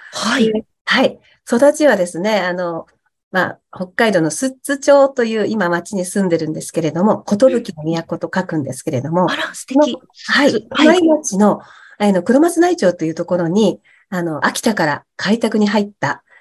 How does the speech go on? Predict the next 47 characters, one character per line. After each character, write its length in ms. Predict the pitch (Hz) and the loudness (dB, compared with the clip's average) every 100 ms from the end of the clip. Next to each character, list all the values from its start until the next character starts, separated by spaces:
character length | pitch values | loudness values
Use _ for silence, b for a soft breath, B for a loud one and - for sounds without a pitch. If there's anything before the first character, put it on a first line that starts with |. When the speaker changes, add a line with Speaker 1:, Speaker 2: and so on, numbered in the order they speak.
| - | -2
Speaker 2:
両 160 | 196 233 | 0 2
親 240 | 196 170 | 0 0
の 100 | 147 | 0
も 100 | 147 | -2
と、 260 | 156 160 - _ | -2 -2 -4 _
山 260 | 180 208 226 | 0 4 4
の 120 | 226 | 4
中 280 | 233 233 190 | 2 0 -2
で、 160 | 135 b b b b _ _ | -4 b b b b _ _
本 240 | - 202 208 | -4 -2 2
当 80 | 254 | 2
に 100 | 214 | 2
元 200 | 214 226 | 2 0
気 80 | |
よ 60 | 196 | -2
く 60 | - | -2
育 100 | 180 | -2
っ 80 | 180 - | -2 -4
た 120 | 160 | -8
ん 40 | |
で 80 | 156 | -8
す 120 | - | -8
ね。 180 | 151 226 B B | -6 -6 B B
Speaker 1:
う 40 | |
ー 180 | 240 269 | -8 -6
ん。 40 | |
Speaker 2:
そ 60 | 311 | -10
し 160 | 349 392 | -2 0
て 80 | |
高 200 | 480 330 | 2 2
校 160 | 349 381 | 2 2
卒 280 | 359 311 330 | 2 4 6
業 240 | 330 339 | 6 6
後、 300 | 311 359 - B B B B - | 4 2 2 B B B B -4
え 560 | 220 208 - - - | 2 4 6 4 2
ー、 20 | - | 0
十 160 | 208 | 2
八 160 | 220 240 | 2 0
歳 220 | 226 185 | 0 0
で 220 | 151 - _ _ _ _ - | 0 -4 _ _ _ _ -2
東 200 | 202 202 | 0 2
京 200 | 202 185 | 2 2
に 120 | 175 | 2
出 100 | 180 | 0
ま 140 | 233 | 0
し 120 | 262 - | -2 -2
て、 340 | 202 170 - | -2 -2 -4